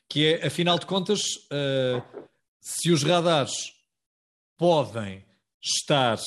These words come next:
e provando-se que, estando, eh, visíveis, reduzem a sinistralidade,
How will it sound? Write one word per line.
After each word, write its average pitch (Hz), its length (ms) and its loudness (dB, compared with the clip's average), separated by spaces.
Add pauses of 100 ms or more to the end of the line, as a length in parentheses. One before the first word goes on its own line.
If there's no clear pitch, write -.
(140)
e 113 120 -8
provando-se 135 920 -2
que, 143 300 2
estando, 139 760 -4 (440)
eh, 120 480 -2
visíveis, 123 920 2 (240)
reduzem 139 540 2
a 127 40 2
sinistralidade, 170 960 0